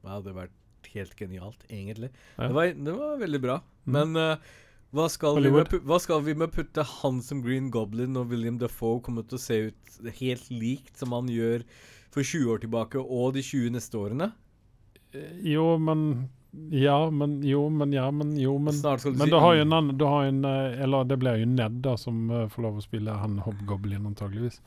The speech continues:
Speaker 2: Men det er jo skitsamma. Eh, jeg hadde gjerne kunnet se, tenke meg å se honom i en sånn rolle. Men, eh, altså, det, det som jeg ville fram til her nå, Guardians of the Galaxy, eh, Holiday Special, den har altså nittitre prosent på Rotten Tomatoes.
Speaker 1: Men det har
Speaker 2: Og det
Speaker 1: syv komma en på I M D B.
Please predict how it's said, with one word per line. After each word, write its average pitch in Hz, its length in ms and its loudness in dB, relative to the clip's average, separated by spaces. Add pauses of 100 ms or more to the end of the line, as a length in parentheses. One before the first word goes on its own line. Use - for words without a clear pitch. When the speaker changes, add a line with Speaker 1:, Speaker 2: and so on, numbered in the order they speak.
(480)
Speaker 2:
Men 156 80 6
det 170 60 10
er 160 40 8
jo 151 80 4
skitsamma. 120 300 0 (380)
Eh, 156 560 6
jeg 156 80 0
hadde 165 160 6
gjerne 151 220 6
kunnet 131 260 0
se, 139 100 0 (140)
tenke 127 260 0
meg 113 100 0
å 110 40 -2
se 113 160 -2
honom 110 340 0
i 107 100 -2 (220)
en 110 120 -2
sånn 107 220 -2
rolle. 110 320 -4 (560)
Men, 156 200 4
eh, 160 480 6 (420)
altså, 165 300 4
det, 160 260 -10
det 165 140 6
som 156 120 0
jeg 147 100 4
ville 151 140 4
fram 127 280 2
til 123 180 0
her 135 140 2
nå, 143 200 2
Guardians 127 400 0
of 127 100 -2
the 135 80 0
Galaxy, 123 600 0
eh, 123 300 0
Holiday 120 320 -2
Special, 170 420 -2
den 156 140 0
har 147 100 2
altså 139 160 -2
nittitre 139 840 -4
prosent 131 360 -4
på 113 100 -6
Rotten 113 300 -4
Tomatoes. 123 560 -4 (600)
Speaker 1:
Men 175 80 -4
det 190 80 2
har 196 60 2
Speaker 2:
Og 190 40 0
det - 80 -12
Speaker 1:
syv 147 140 -2
komma 151 260 4
en 139 140 2
på 156 100 -4
I 143 100 0
M 143 140 -2
D 127 140 0
B. 135 100 -4